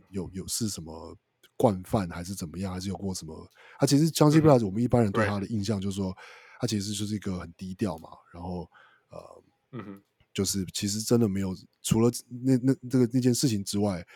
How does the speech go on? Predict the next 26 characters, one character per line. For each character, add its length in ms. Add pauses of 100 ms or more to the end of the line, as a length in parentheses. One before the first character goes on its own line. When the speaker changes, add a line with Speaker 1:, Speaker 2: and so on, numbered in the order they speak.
(400)
Speaker 1:
就 160
是 80
在 340 (200)
场 200
上 220
场 180
下 140
他 120
都， 120
都 100
没 140
有 100
任 140
何， 220 (340)
其 140
实 80
没 100
有 80
负 240
面 160
新 240
闻 100
的 80
一 60
个 100
人。 140